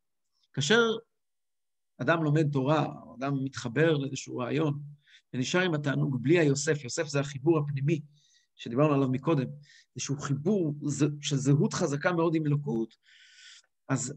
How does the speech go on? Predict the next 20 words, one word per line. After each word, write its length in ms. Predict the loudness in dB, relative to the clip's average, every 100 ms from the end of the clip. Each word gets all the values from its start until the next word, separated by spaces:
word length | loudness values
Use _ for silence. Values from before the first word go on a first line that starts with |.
| -4
אז 280 | -4 -4 -14 _ _
מה 60 | -4
שקורה 340 | -2 -2 0
זה 80 | 0
ש-, 140 | -2 -2 -2 -2 -6
שזה 720 | -8 -6 -4 -4 -4 -6 -4
נשכח, 400 | -4 -4 -6 -8 -10 -20 _ _ -20 _ -12
ו-, 220 | -2 -2 0
וזה 240 | -2 4
לא 80 | 6
עובר 320 | 6 6 6
טוב, 200 | 2 -16 _ _
זה 120 | -4
לא 60 | 2
עובר 280 | 2 2 -2
טוב. 160 | -6 -20 _ _ _ _ _ _ _ _ _ _ _ _
פה 100 | -4
מתחילה 260 | -4 0 2
הפרשה 340 | 2 -2 -6
שלנו, 540 | -4 -2 0 0 -2